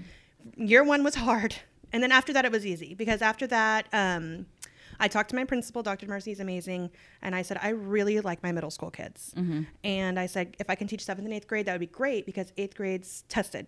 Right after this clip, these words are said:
Speaker 1: It's a star subject for history."
Speaker 2: Okay.
Speaker 1: So you have a history star in eighth grade and an eleventh grade.
Speaker 2: And you're, oh, I see what you're saying. You prefer seventh.
Speaker 1: Yep, I
Speaker 2: Okay,
Speaker 1: love seventh
Speaker 2: got it,
Speaker 1: grade.
Speaker 2: got it, got it.
Speaker 1: So if
Speaker 2: Okay.
Speaker 1: I taught them seventh grade and eighth grade, I would have them for two years.
Speaker 2: Yes.
Speaker 1: So I can kind of,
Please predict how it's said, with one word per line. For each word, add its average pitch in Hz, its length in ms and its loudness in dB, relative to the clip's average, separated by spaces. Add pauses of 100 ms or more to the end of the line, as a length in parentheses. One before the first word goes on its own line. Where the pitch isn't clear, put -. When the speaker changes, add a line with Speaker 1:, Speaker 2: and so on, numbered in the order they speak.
(160)
Speaker 1:
It's 196 140 -6
a 190 80 -2
star 185 260 0
subject 180 460 -4
for 180 240 -2
history." 160 500 -8
Speaker 2:
Okay. 156 320 0 (120)
Speaker 1:
So - 140 -4
you 196 120 -2
have 190 200 0
a 202 40 -4
history 214 420 -4
star 202 220 0
in 185 120 -2
eighth 208 180 -6
grade 208 200 -2
and 185 100 -4
an 180 80 -2
eleventh 165 380 -4
grade. 95 240 -10
Speaker 2:
And 208 140 2
you're, 233 340 0 (240)
oh, 233 140 10
I 233 80 8
see 233 100 -2
what 202 140 -2
you're 185 80 -4
saying. 170 220 -4
You 170 80 -6
prefer 180 280 -4
seventh. 151 540 -4 (140)
Speaker 1:
Yep, 220 260 4
I 226 80 4
Speaker 2:
Okay, 226 80 6
Speaker 1:
love 240 160 10
seventh 233 100 2
Speaker 2:
got 196 140 6
it, 185 60 4
Speaker 1:
grade. - 40 0
Speaker 2:
got 175 160 4
it, 165 60 -6
got 147 160 0
it. - 120 -12
Speaker 1:
So 190 120 4
if 247 60 6
Speaker 2:
Okay. 254 100 6
Speaker 1:
I 277 40 6
taught 285 280 0
them 240 160 2
seventh 233 260 2
grade 208 140 -2
and 208 100 -8
eighth 349 240 -4
grade, 175 340 2
I 202 60 2
would 208 80 2
have 196 160 0
them 196 120 -2
for 185 120 -4
two 254 220 -8
years. - 400 -8
Speaker 2:
Yes. 170 240 2
Speaker 1:
So 233 80 2
I 208 80 4
can 220 120 -4
kind 202 280 -2
of, 190 360 2